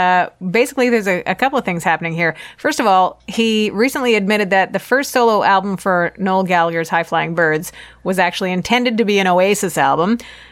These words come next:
but it was probably a little bit too much over here for the members of Oasis who like to be over here. Um,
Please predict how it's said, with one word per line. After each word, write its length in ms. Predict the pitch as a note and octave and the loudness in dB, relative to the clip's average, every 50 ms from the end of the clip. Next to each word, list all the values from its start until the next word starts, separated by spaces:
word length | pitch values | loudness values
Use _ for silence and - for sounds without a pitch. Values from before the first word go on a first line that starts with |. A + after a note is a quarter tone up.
| - - | -6 -2
but 140 | G3 F#3 F3 | 0 0 2
it 40 | |
was 140 | F3+ F#3 F3 | 0 0 -2
probably 440 | - - A3+ A3+ A#3 A#3 G#3+ G#3+ G3+ | -2 0 0 0 2 0 2 2 2
a 60 | G3 | 2
little 180 | G3 G3 G3 F#3+ | 2 0 0 0
bit 220 | F#3+ G3 - - - | 0 0 -2 -2 -4
too 120 | - A3+ | -4 -2
much 240 | G3+ F#3+ F#3 - G3+ | 0 0 0 0 -2
over 240 | F#3 E3+ E3+ E3+ D#3+ | -2 0 0 -2 0
here 580 | D#3 A#3 C4+ B3 G3+ F#3 F3+ F#3 G3+ G#3+ - _ _ _ _ _ _ _ | 0 0 2 2 4 4 4 2 0 -2 -4 _ _ _ _ _ _ _
for 680 | - - - - F#3+ F#3 F3+ F3 E3+ E3+ E3 D#3+ E3 - E3 | -20 -10 -4 0 2 2 4 4 4 2 2 2 0 -2 -2
the 80 | F#3 | -2
members 400 | F3+ G3 A#3 C#4 D4 C4 A#3 - | 0 0 0 2 2 0 0 0
of 100 | G3+ F3 | 0 0
Oasis 500 | F3 E3+ E3 D#3+ D#3 D#3 - F3+ E3 - | 0 2 2 2 0 0 -2 -4 -6 -6
who 120 | - F3+ E3+ | -4 -2 -2
like 180 | E3 E3 D#3+ | -2 -2 -2
to 80 | - - | -4 -6
be 160 | E3 E3 D#3+ | -4 -2 -2
over 180 | D3+ D3+ D3+ D3+ | -2 -2 -2 -6
here. 580 | D3 - - C4+ B3+ A3+ D#3+ C3 G#2 D2+ - - _ _ _ _ - - - - - _ _ _ _ _ _ _ _ _ - | -8 -6 -4 -2 -2 0 -2 -4 -6 -8 -12 -14 _ _ _ _ -20 -20 -20 -20 -20 _ _ _ _ _ _ _ _ _ -2
Um, 800 | F#3 F#3 E3+ E3+ E3 D#3+ D#3 D#3 D3+ D3+ D3+ D3 D3 D3 - - | 0 2 2 2 2 0 0 0 0 0 -2 -4 -6 -8 -10 -12